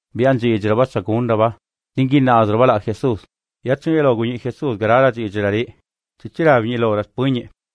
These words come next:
Por la atunanto, ri aj chopa ji la ñi Pascua zaga zi. Ya la zin Dios ni nan ji. Za ka ñi entrego lo ra bundul. Tingu kar ba la ñi lo cruz. Por la nje ra chi. Bunda ni na bo ala Arabi sos.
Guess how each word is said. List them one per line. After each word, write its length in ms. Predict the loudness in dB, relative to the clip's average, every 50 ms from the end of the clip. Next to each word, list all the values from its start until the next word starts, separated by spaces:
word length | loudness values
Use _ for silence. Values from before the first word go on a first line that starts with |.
| _ _ _
Por 120 | -8 -4 -2
la 140 | -2 -2 -2
atunanto, 760 | -4 _ -4 -2 0 0 0 0 -2 -2 -4 -4 -4 -6 -12 _ _ _ _ _ _ _ _ -6
ri 160 | -2 0 0
aj 140 | 2 0 0 -4 -6
chopa 320 | -4 -4 -2 0 2 2 2
ji 200 | 2 2 2 2
la 80 | 2 0
ñi 120 | 0 -2 -2
Pascua 420 | 0 2 2 2 2 0 -4 -6
zaga 220 | -2 0 0 0
zi. 160 | 0 0 -4 -8 -8 _ _ _ _ _ _ _
Ya 180 | -4 0 2 4
la 160 | 4 4 2
zin 260 | 2 0 -4 -4 -4
Dios 200 | 0 0 0 0 0
ni 100 | -2 -2
nan 260 | 0 0 0 0 0
ji. 180 | -4 -6 -8 -8 -10 _ _ _ _ _ _ _ _
Za 220 | -4 0 0 0 0
ka 160 | 0 -4 -6
ñi 80 | -6
entrego 380 | -6 -4 0 2 2 2 2 2
lo 160 | 2 2 2
ra 80 | 0 -2
bundul. 400 | -2 -2 -2 -2 -2 -4 -6 -8 -10 -18 _ _ _ _ _ _ _ _
Tingu 220 | -4 -2 -2 -2 -2 0
kar 240 | 2 2 2 2 4
ba 100 | 4 4
la 160 | 4 4 2
ñi 100 | 2 0
lo 100 | 0 0
cruz. 280 | 0 0 0 0 -2 -4 _ _ _ _ _ _ -6
Por 140 | -2 0
la 140 | 2 2 2
nje 220 | 2 2 2 2 2
ra 100 | 2 0
chi. 200 | 0 0 0 0 -2 -4 _ _ _ _ _ _ _ -14
Bunda 400 | -8 -2 0 0 2 2 2 2
ni 160 | 2 2 0
na 140 | 0 0 0
bo 120 | 2 2 2
ala 160 | 2 2 2
Arabi 220 | 2 2 0 -2
sos. 300 | -2 -2 -2 -2 -4 -4